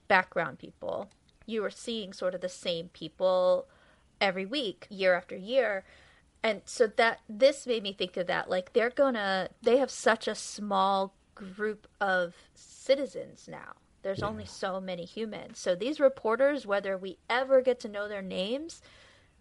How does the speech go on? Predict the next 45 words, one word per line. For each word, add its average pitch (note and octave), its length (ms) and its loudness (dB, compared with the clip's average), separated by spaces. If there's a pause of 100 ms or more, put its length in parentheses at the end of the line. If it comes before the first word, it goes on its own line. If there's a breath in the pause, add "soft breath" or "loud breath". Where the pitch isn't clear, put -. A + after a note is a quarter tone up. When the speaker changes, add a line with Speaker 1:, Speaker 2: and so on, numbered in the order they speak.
(180)
Speaker 1:
are A3 100 8
gonna B3 240 10
be A#3+ 100 2
the A3+ 60 -4
same G3 280 0
reporters - 720 2
Speaker 2:
Mm-hmm. E2+ 240 -4 (680)
Speaker 1:
every F#3+ 340 8
single F3 500 -2
week F3 440 -6
if G3 140 -4
we F3 100 -2
see E3 220 -6
them. - 340 -6 (680)
So E3+ 380 2
I, F#3 300 6
I G#3 100 6
like G#3+ 260 6
that. F3 200 2
Like, F#3 180 0
you G3 140 -10
might G3+ 200 -2
see G#3 260 -8
her G3+ 300 4
in F#3 100 0
the F#3 60 -6
background, F#3 400 0
and E3+ 80 -10
maybe G3+ 240 -2
she A#3+ 220 -6
wasn't A3+ 480 4
anybody E3+ 480 0
until E3+ 260 2
later E3 280 2
when D#3+ 140 -4
they D#3 80 -8
needed D#3 240 -8
her. - 300 -6
But, - 80 -2
like, E3+ 140 4
Speaker 2:
Mm-hmm. - 80 6
Speaker 1:
oh, D4+ 80 10
well, G#3+ 220 6
her. - 280 8 (520 soft breath)
Speaker 2:
Yeah. F2 320 -2